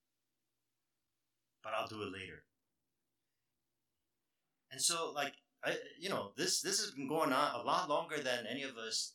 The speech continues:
thought it would from, in the beginning. And so now I'm thinking, like,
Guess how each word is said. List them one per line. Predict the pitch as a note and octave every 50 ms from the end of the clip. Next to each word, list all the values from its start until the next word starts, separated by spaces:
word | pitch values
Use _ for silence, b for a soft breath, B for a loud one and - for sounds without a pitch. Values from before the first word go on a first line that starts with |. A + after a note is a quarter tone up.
| - _ -
thought | B2+ A#2+ C3 C3+ B2+
it | G#2 G2 G#2
would | A#2 B2+ B2 A#2 A#2 A2+ - _
from, | - G#2+ G#2 G2+ _ _ _ _ - -
in | A2
the | G2+ G2+
beginning. | F#2+ G2 F#2+ A#2 C#3 - D#3 B2+ B2 - - - _ _ _ _ _ _ _ _ _ _ _ _ _ _ _ _ _ _ _ _ _
And | - C3 C3
so | - D#3 C#3+ B2
now | A#2 A#2+ C3+ E3 G3+ G#3+ G3+
I'm | E3 C3 C3 B2
thinking, | C3+ C3+ C3 C3 B2 A#2
like, | G#2+ G#2+ G2+ G2 F#2+